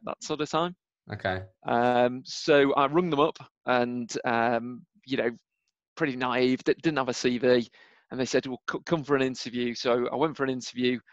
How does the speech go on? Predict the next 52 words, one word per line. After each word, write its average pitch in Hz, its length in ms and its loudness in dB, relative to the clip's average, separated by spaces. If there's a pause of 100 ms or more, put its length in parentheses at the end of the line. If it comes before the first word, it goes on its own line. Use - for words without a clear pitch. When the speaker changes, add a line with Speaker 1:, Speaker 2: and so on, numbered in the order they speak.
(360)
Speaker 1:
met 147 240 -2
four 135 360 -2
people, 127 480 -2 (400)
um, 117 600 2
and 120 240 -2
liked 131 280 -2
the 123 60 -8
sound 123 380 -2
of, 117 140 -6 (100)
of 123 120 -8
recruitment 139 600 -2
and 123 140 -10
what 123 140 0
it - 60 -8
was 120 120 -8
all 123 160 0
about. 127 360 0 (500)
And, 117 480 0
and 120 100 -2
they 120 80 0
invited 127 460 -2
me 123 80 -6
back 127 200 -2
for - 100 -14
a - 40 -10
second 123 300 -4
interview, 120 580 -4 (100)
uh, 117 120 -2
down 120 180 -2
in 120 80 -6
London. 139 400 4 (380)
And 120 120 -4
they 110 40 -8
said, 117 200 -4
"There's 123 120 -4
just 131 160 -10
one 123 180 -2
thing. 120 320 0 (180)
We 117 140 -8
need 120 160 -4 (100)
to, 117 300 -4
you 120 240 -8
to 123 80 -2
actually 117 220 -8
write 117 300 -2
a 120 40 -10
C 113 220 -4
V." 113 280 -6 (100)
So - 200 -2
Speaker 2:
<laughs> 127 80 6
Speaker 1:
that 160 420 4 (140)
was 147 260 6